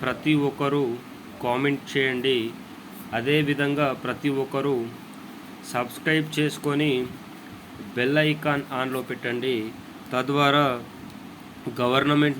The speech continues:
నుంచి వచ్చే ముఖ్యమైన సమాచారం ప్రతిదీ కూడా నోటిఫికేషన్ రూపంలో రావడం అనేది జరుగుతుంది. ఇక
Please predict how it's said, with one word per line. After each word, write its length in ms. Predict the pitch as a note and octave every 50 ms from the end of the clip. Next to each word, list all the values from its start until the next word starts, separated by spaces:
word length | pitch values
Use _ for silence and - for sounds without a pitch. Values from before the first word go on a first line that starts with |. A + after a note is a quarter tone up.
| C3+
నుంచి 200 | C3+ C#3 C#3 - C#3+ C3
వచ్చే 260 | C3+ C3 - - - C3+ B2+ B2
ముఖ్యమైన 480 | A#2+ A#2 B2 - C#3+ C3+ C3+ C3+ C3 C3 B2+ B2 -
సమాచారం 580 | A#2+ A#2+ B2 B2+ A#2+ - - B2 A#2+ B2 B2 A#2+ -
ప్రతిదీ 440 | A#2 A2+ A2 G#2+ - B2+ B2+ A#2+ B2+ A#2+ - -
కూడా 240 | B2 B2 B2+ B2+ A#2+ A#2 A2 - - - - - - - - - - - A#2 A#2+
నోటిఫికేషన్ 800 | A#2+ B2+ B2 C#3+ C#3 C3+ C#3 B2 C3 C3+ C3 - C#3 C3+ B2+ A#2
రూపంలో 460 | B2 A2+ A#2 B2+ B2 A#2+ A#2+ C3 B2+ A#2 G#2+ A2+ A2+ - - - - - - - - A2 G#2+ A#2
రావడం 380 | A#2 A#2 A#2+ C3 C3 C3 B2+ B2+ B2+
అనేది 240 | B2 B2+ A#2+ A#2 A#2+ A2+
జరుగుతుంది. 600 | A#2+ A#2 A#2 A#2 A2+ A2+ A#2+ A#2 A#2 A#2 A#2+ A2+ G#2 G#2+ A2+ - - - - - - - - B2 B2+
ఇక 120 | - -